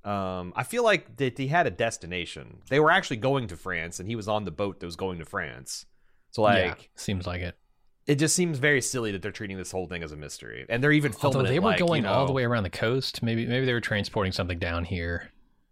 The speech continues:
Speaker 1: Well, that's the boat that he found. I don't think that's the boat that, the boat, the boat that he was on
Speaker 2: Mm-hmm.
Speaker 1: was from this, um, I don't know, zombie research facility team.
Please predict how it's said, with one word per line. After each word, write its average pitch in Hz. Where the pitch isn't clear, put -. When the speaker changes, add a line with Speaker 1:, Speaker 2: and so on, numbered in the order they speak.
Speaker 1:
Well, 180
that's 196
the 220
boat 165
that 143
he 104
found. 92
I 110
don't 135
think 127
that's -
the 92
boat 104
that, 92
the 101
boat, 131
the 123
boat 147
that 113
he 151
was 120
on 139
Speaker 2:
Mm-hmm. 120
Speaker 1:
was 95
from 98
this, 98
um, 85
I 98
don't 87
know, 82
zombie 98
research 87
facility 73
team. 71